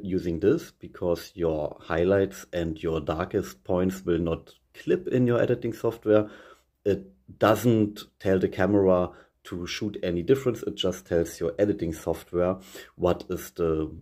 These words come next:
highest, the highlightest, and what is the most darkest part in your image. My focus settings are mostly set to manual when I film. Sometimes I use continuous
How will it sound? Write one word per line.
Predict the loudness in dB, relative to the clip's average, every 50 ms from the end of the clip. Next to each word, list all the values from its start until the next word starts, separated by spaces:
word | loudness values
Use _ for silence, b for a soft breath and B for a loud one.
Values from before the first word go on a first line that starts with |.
| _ _ _ _
highest, | -12 -4 2 4 4 6 4 2 -2 -10 _ _ _ _ _ _
the | -12 -8
highlightest, | -2 2 2 4 6 6 6 4 4 2 -2 -4 -6 -8 -8
and | -8 -6 -2
what | -2 -2 -2 -2
is | -8 -8 -6
the | -4 -4 -2 -2
most | -2 -2 -4 -6 -8 -6
darkest | -6 -6 -6 -6 -10 -14 -12
part | -12 -12 -12 -10 -8
in | -6 -4
your | -2 -2 -2
image. | -4 -6 -8 -14 -18 -18 -18 _ _ _ _ _ _ _ _ _ _ _ _ _ _ _ _ _ _ _ _ _ _ _ _ _ _ _ _ _ _ _ _ _ _ _ _ _ _ _ 4
My | 4 4
focus | 4 6 6 6 6 6 4 4
settings | 6 4 4 6 4 2 2 0 -4 0 2
are | 4 6 6 6 6 4 4 2
mostly | 2 2 6 6 6 6 6 2 -6 -6 -4 -2 -2 -2
set | -4 -6 -4 -2 0 0 -2 -2 -8
to | -2 0 0 0 0 0
manual | 0 2 4 6 6 6 6 6 6 6 6
when | 6 4 4 4
I | 2 0
film. | -2 0 2 2 2 4 2 0 -6 -10 _ _ _ _ _ _ _ _ _
Sometimes | -8 -2 0 0 0 2 4 4 4 4 4 0 -2 0
I | 2 4 4 4
use | 4 2 2 0 -4 -6 -6 -6 -8 -12 -20 _ _
continuous | -4 -2 -2 0 2 2 2 4 4 4 4 4 2 0 -6 -14